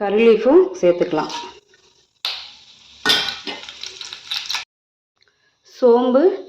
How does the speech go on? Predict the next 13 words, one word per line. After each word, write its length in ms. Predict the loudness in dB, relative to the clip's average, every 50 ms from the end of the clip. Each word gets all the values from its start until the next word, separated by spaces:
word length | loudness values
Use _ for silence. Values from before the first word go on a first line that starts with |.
| -6 -2 0
நல்லா 260 | 2 2 2 2 2 0 -2 -6 -12 -20 _ _ _ _ _ _ _ _ _ _ _ _ _ -4
பொரிஞ்சிருச்சுங்க. 640 | -2 2 2 2 2 2 0 0 2 2 4 4 4 4 2 2 0 -4 -2
இந்த 140 | 0 0 2 2
டைம்ல 260 | 4 4 4 4 4 2 -2 -4 -4 -4 -4
வெட்டி 220 | -2 -2 -2 0 0
வச்ச 200 | 0 0 0 0 2 4
பெரிய 200 | 4 6 6 6 6 4
வெங்காயம் 420 | 4 4 2 2 2 0 0 0 -2 -4 -8 -8 -10 -10 -10 -12 -12 -6 -4
சேர்த்துக்கலாம். 420 | -2 -2 -2 -2 -4 -6 -4 -2 0
பொடிசா 320 | 2 2 2 2 2 2 4 2
வெட்டிக்கோங்க, 500 | 2 2 0 0 2 2 0 2 2 2 2 2 0 -2 -4 -8 -14 -12 -8 -8 -6 -6 -8 -10 -10 -8 -6 -6 -6 -6 -10 -16 -18 -18 -18 -18 -18 -18 -18 -16 -18 -18 -16 -18 -18 -16 -16 -16 -16 -18 -18 -18 -18 -18 -16 -16 -16 -16 -18 -20 -20 _ _ _ _ _ _ _ _ _ 2 4
கலந்து 280 | 6 6 8 8 8 6
விட்டுக்கலாம். 420 | 6 4 4 4 4 4 4 4